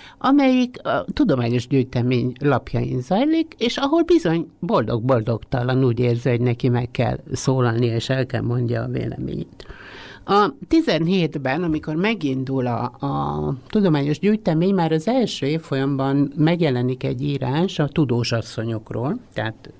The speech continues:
a nők már megjelennek, mint ö, mint téma, hogy úgy mondjam, és je-, megjelenik n-, nem sokára <clears throat> egy nőkhöz szóló írás, kimondottan a nőkhöz szóló írás, ami azért érdekes, hogy akkor ezek szerint olvasták nők is a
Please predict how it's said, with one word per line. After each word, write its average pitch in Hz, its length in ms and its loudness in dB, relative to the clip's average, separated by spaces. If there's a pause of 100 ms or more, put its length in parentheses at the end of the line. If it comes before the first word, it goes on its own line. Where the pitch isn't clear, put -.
(420)
a 135 40 -4
nők 120 280 -4
már 101 140 -10
megjelennek, 110 720 -6
mint 117 320 -10 (760)
ö, 127 260 0 (260)
mint - 300 -2
téma, 127 400 2
hogy 175 380 2
úgy 131 140 4
mondjam, 175 760 2 (460)
és - 280 2
je-, 294 280 2
megjelenik 233 800 2
n-, 214 600 4
nem 214 160 2
sokára 156 880 0 (200)
<clears throat> 208 120 2 (720)
egy 160 380 4
nőkhöz 190 420 2
szóló 131 440 2
írás, 135 500 2
kimondottan 127 640 0
a 123 60 4
nőkhöz 127 360 0
szóló 123 240 -2
írás, 165 280 2
ami 185 180 2
azért 185 220 0
érdekes, 156 360 0
hogy 160 220 -2
akkor 151 260 -2
ezek 151 260 -2
szerint 156 240 0
olvasták 143 640 -4
nők 123 300 -6
is - 220 -8
a - 160 -8